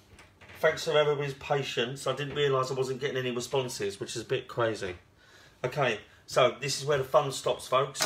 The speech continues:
I say that every time, don't I? Right, so what you do is, so I, you can see this, you get, you pinch either side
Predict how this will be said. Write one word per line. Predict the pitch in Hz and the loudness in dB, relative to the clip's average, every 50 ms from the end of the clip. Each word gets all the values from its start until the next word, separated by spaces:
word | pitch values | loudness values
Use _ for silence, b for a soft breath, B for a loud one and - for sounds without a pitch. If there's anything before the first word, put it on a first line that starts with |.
| - - - | 2 2 0
I | 120 | 2
say | - 151 135 | 2 2 2
that | 131 131 | 4 2
every | 135 123 131 127 | 0 0 -2 -2
time, | - 135 123 117 | -2 0 -2 -2
don't | 110 120 117 | -2 -4 -4
I? | 107 104 104 B B B B B B B B B B | -4 -4 -6 B B B B B B B B B B
Right, | 151 135 123 117 - - - _ _ _ - | 2 2 2 2 0 -8 -20 _ _ _ -12
so | - - 165 147 127 117 - - - _ _ _ _ _ _ _ - | 0 2 4 4 4 2 0 -4 -14 _ _ _ _ _ _ _ 0
what | 139 147 143 | 0 0 0
you | 151 | -2
do | 139 156 156 139 123 110 101 101 - - _ _ _ _ _ _ _ _ | 0 2 2 2 2 0 -4 -8 -12 -18 _ _ _ _ _ _ _ _
is, | - 123 - - | -6 -6 -2 2
so | - 135 135 131 | 2 4 4 4
I, | 127 131 - - | 2 0 -4 -6
you | 143 143 131 | -6 -6 -4
can | 127 - 135 127 | -4 -2 -4 -2
see | - - 147 135 123 | 0 0 0 0 2
this, | 120 123 139 135 - - - - B B B B B B B B B B | 0 -2 -2 -2 -6 -8 -10 -14 B B B B B B B B B B
you | - 120 | -10 -6
get, | 120 131 135 123 113 - - | -2 2 2 2 2 -2 -6
you | - 131 131 | -6 -6 -4
pinch | - 160 160 156 139 170 | -2 -4 -4 -2 2 6
either | 165 160 151 143 | 6 6 6 4
side | 135 - 151 151 156 180 190 - | 2 2 2 4 4 2 0 -2